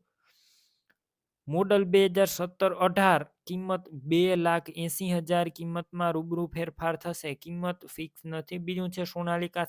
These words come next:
સાતસો ચોત્રીસ, મોડલ બે હજાર અને સોળનું, બે લાખ એંસી હજાર અંદાજિત કિંમત.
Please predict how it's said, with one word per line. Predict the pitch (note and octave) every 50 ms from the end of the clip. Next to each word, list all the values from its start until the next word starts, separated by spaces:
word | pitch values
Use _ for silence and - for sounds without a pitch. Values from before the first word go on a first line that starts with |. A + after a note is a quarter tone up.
| -
સાતસો | - D#3 D#3+ D#3 - - E3+ D#3+
ચોત્રીસ, | D3 - F#3 G3+ G3+ - A3+ E3+ F3 F#3+ F3+ - _ _ _ _ _ - - _ _ _ _ _ _ _ _ _ _ _ -
મોડલ | F3+ G#3 G#3 G#3+ G#3+ G#3
બે | G3+ G3 G3+ G3+ G3+ G3+
હજાર | F#3 F3+ G3 F#3 F#3+ F#3 F#3 - F3
અને | E3+ F3+ F3+ E3+ E3 -
સોળનું, | - F#3 G3 G3+ G3+ F#3+ F#3+ F#3+ F#3 F3+ D#3 C#3+
બે | E3 E3+ F3+
લાખ | F3+ F3+ F3 E3+ E3 - - - _ _ _ _ _ _ _ -
એંસી | D#3+ E3 D3 - F#3+ F3+ F3
હજાર | F3 E3+ E3+ F3+ E3+ E3 D#3+
અંદાજિત | D#3+ D#3+ D#3+ D#3+ D3+ D#3+ D#3+ D3 _ -
કિંમત. | E3 E3 E3+ E3+ F3+ G3 G3